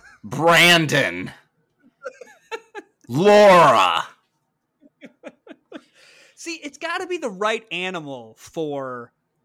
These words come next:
Speaker 1: for a human name.
Speaker 2: What's the right animal for a human name?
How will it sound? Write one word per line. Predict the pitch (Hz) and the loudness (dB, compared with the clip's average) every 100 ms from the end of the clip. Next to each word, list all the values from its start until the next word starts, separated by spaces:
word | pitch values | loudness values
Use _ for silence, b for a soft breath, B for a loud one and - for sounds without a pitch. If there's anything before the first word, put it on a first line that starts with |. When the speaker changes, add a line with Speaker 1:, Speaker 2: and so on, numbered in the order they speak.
| _ | _
Speaker 1:
for | _ - 175 151 143 | _ -10 -8 -8 -10
a | 143 | -14
human | 143 - 156 139 123 | -18 -18 -18 -16 -18
name. | 117 117 _ _ _ _ _ _ - | -20 -20 _ _ _ _ _ _ -6
Speaker 2:
What's | 135 - | -6 -4
the | - | -2
right | 135 98 113 | -4 -2 -4
animal | 110 117 120 85 | -4 -6 -8 -12
for | - 92 | -12 -12
a | |
human | 87 98 95 90 | -12 -14 -14 -14
name? | 95 95 87 | -16 -18 -20